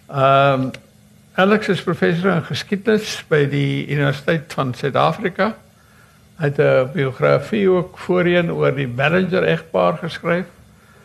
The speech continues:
en een oor Scalpina, die geliefde joernalis. Nou, tussen sy,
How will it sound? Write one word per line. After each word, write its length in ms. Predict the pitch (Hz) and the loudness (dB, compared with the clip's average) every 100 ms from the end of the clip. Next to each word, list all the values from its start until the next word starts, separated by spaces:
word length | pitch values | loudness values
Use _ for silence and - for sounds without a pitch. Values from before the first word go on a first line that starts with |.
| - - | -20 -10
en 140 | 160 180 | -6 -4
een 160 | 175 | -2
oor 180 | 156 151 | 0 0
Scalpina, 800 | - - 147 143 165 165 160 139 | -2 -2 -2 -2 -6 -2 -2 -2
die 340 | 123 135 131 131 | -2 -6 -6 -6
geliefde 880 | 147 139 143 - 147 143 139 135 - | -4 -4 -4 -2 0 2 0 -2 -6
joernalis. 760 | 135 135 131 127 143 - - - _ _ _ _ _ _ _ _ _ _ _ - | -6 -6 -4 -4 -6 -8 -14 -20 _ _ _ _ _ _ _ _ _ _ _ -2
Nou, 120 | 190 | 0
tussen 320 | 190 254 349 | 2 0 -2
sy, 200 | 277 226 | 2 0